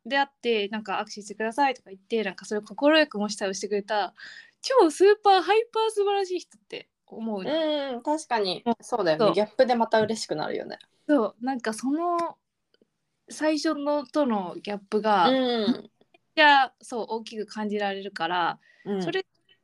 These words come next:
Speaker 1: は、ある意味、あの、普段オープン、オープンそうって思われてる人が、あの、逆に、あの、普通にしてて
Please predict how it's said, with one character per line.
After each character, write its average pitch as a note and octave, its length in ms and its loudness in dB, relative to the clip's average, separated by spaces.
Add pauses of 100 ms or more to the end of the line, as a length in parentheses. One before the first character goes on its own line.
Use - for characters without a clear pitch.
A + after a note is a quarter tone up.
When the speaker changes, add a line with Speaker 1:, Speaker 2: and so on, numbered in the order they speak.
(140)
Speaker 1:
は、 D#4+ 440 2
あ E4 140 -6
る E4+ 120 -6
意 E4+ 100 -8
味、 F4 440 -10 (220)
あ F3+ 160 -8
の、 D#3 260 -14 (1000)
普 D4 140 -2
段 C4 500 2
オ A#3 120 0
ー - 20 -8
プ F#3+ 180 -6
ン、 F3 240 -12
オ - 140 -12
ー - 260 -6
プ B3 160 -6
ン B3+ 40 -4
そ F#4+ 220 2
う F4+ 40 0
っ - 20 -14
て B3 100 2
思 A#3+ 100 2
わ C#4 80 8
れ B3+ 80 -2
て B3 120 -6
る A#3 80 -6
人 C#4+ 180 -8
が、 - 320 2 (680)
あ A3 80 -4
の、 G#3+ 100 -2
逆 C#4+ 300 -2
に、 F4+ 320 -4
あ C4 120 2
の、 C4 280 -4
普 - 140 -18
通 G4 140 0
に G4 120 -4
し - 80 -12
て G4+ 120 0
て E4+ 300 0